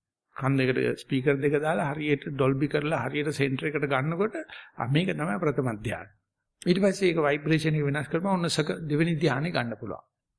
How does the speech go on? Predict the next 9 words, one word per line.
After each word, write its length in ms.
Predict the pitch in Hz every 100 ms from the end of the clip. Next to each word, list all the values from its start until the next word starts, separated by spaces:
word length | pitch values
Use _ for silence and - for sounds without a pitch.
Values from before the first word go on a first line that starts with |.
| _ 175
ඉතින් 160 | 165
මේ 140 | 151 156
විදිහට 380 | 175 175 196 220
මේ, 220 | 196 160 143 185
මේ, 200 | 185 135
මේ 220 | 117 113 107 - _ _
සද්දහරහම 760 | - 120 143 170 143 196 143 120
මේ 680 | 98 127 - - - - 170
මිනිස්සු 560 | 139 156 165 - 233